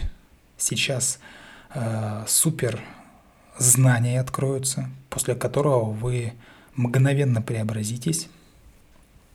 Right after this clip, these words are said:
Хотя, может, и нет. "Так вот, э, подумай хорошенько", — сказал он матери. "А хочешь ли ты,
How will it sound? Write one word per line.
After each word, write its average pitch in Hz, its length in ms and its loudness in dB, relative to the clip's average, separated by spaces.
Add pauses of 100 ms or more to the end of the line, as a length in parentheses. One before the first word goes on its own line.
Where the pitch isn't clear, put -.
(140)
Хотя, - 280 -8
может, 127 260 -4
и - 20 0
нет. 113 220 0 (1400)
"Так 135 180 0
вот, 127 240 4 (220)
э, 107 960 0
подумай 180 260 10
хорошенько", — - 640 0 (100)
сказал 110 340 -2
он 110 100 2
матери. - 360 -2 (460)
"А - 120 -6
хочешь - 520 4
ли 110 140 -2
ты, - 400 2